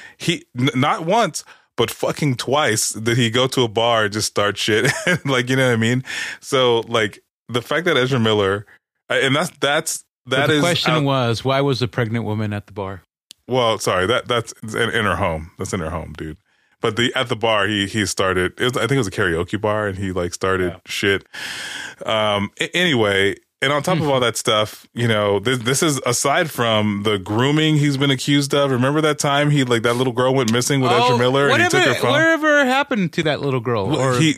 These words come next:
Speaker 2: that girl?
Speaker 1: she
Speaker 2: 'Cause I
Speaker 1: was
Speaker 2: don't think she's
Speaker 1: returned at
Speaker 2: little
Speaker 1: some
Speaker 2: anymore.
Speaker 1: point. <laughs> At some point,
Speaker 2: Huh?
Speaker 1: in it, she, she got returned. I can't remember exactly what happened, but we talked about it on the show, dude. It, it was,
Speaker 3: Yeah.
Speaker 1: uh,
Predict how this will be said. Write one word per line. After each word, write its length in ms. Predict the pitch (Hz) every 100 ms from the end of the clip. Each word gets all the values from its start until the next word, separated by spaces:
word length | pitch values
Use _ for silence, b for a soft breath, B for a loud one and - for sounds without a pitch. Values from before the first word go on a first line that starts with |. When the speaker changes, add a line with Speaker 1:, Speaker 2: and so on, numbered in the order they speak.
| -
Speaker 2:
that 280 | 135 127 - _ _ _
girl? 180 | 117 98
Speaker 1:
she 60 | 95
Speaker 2:
'Cause 80 |
I 0 |
Speaker 1:
was 0 |
Speaker 2:
don't 100 | 107 -
think 20 |
she's 320 | - 110 107
Speaker 1:
returned 440 | 107 120 131 139 113
at 60 | 113
Speaker 2:
little 40 |
Speaker 1:
some 160 | 107 95
Speaker 2:
anymore. 320 | 92 95 95
Speaker 1:
point. 40 |
<laughs> 460 | 95 - 170 147 -
At 100 | 143
some 220 | - 127
point, 140 | 113 117
Speaker 2:
Huh? 60 | 107
Speaker 1:
in 100 | 107
it, 140 | 101 B B B
she, 180 | - 175
she 140 | 147 196
got 80 |
returned. 320 | 208 139 123 127
I 40 |
can't 180 | 220 214
remember 280 | 156 135 120
exactly 360 | 107 110 107
what 80 | 101
happened, 240 | 113 104 117
but 40 |
we 80 | 143
talked 220 | 214 180
about 160 | 107 98
it 40 |
on 60 | 92
the 60 |
show, 260 | 90 127 101
dude. 220 | 90 98 104
It, 200 | 104 87
it 60 | 101
was, 260 | 101 98
Speaker 3:
Yeah. 80 | 101
Speaker 1:
uh, 220 | 95 92